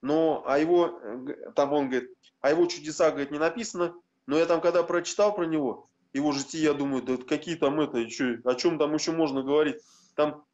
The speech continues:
рядом с ним бандиты какие-то жили, которые его и грабили, и это, и людей убивали.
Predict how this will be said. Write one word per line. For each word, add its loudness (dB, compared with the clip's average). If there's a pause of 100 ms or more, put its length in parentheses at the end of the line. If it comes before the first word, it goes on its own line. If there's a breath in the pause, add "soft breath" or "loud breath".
(160)
рядом 2
с -12
ним -2
бандиты 0
какие-то -4
жили, -2
которые 0
его 0
и -2
грабили, 2
и 0
это, 0
и -4
людей 0
убивали. 2